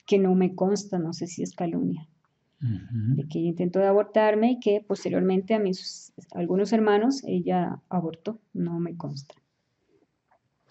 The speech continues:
Speaker 1: Y también cuando me enteré que yo era hija de un asesino, entonces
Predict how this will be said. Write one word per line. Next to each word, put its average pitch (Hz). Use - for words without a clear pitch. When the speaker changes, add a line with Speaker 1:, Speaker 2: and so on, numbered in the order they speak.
Speaker 1:
Y 165
también 170
cuando 202
me 214
enteré 208
que 196
yo 175
era 180
hija 190
de 214
un 214
asesino, 226
entonces 202